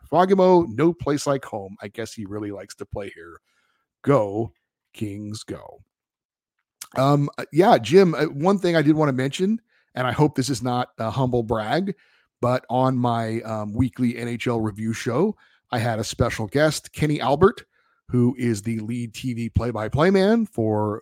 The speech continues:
the N H L on T N T, and he does a million other things too. He's on the N F L on Fox.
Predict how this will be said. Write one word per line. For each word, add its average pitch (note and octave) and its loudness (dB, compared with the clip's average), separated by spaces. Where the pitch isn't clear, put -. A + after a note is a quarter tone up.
the G#2 -8
N C#3+ -2
H A#2 -4
L A2+ 0
on G#2 -4
T A#2+ -4
N G#2 -6
T, D#3 0
and B2 -2
he A2 -4
does A#2 -2
a G#2+ -6
million A#2+ 2
other A2 -2
things A2+ -4
too. A#2 -4
He's G#2+ -4
on A2 -4
the A2+ -6
N A#2+ -2
F A2 -2
L A2 0
on G#2 -2
Fox. A#2+ -2